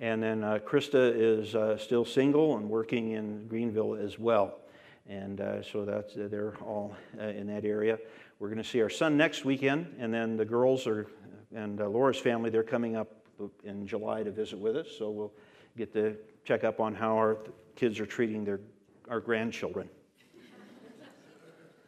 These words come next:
All right. Any others,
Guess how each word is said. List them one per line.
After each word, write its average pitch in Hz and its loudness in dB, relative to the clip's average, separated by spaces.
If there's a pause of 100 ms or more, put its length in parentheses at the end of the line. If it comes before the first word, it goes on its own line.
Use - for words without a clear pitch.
(1900)
All 90 -20
right. 82 -18 (300)
Any 160 -2
others, - -10